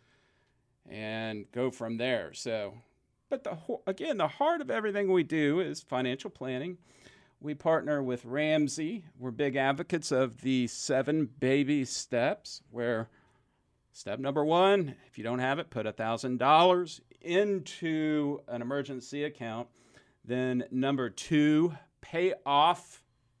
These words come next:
credit card debt. Number three, put three to six months worth of savings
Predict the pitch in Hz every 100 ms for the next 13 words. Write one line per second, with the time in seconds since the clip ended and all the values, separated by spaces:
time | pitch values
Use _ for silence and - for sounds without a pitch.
0 | _ _ _ _ _ _ - - 135 143
1 | - - 127 131 127 117 73 - 120 127
2 | 123 113 107 _ 196 208 233 240 269 262
3 | - _ _ _ _ _ _ _ _ _
4 | 175 180 143 185 175 131 - 202 175 -
5 | 160 180 165 - 156 156 143 123 - -
6 | 127 147 139 139 127 110 -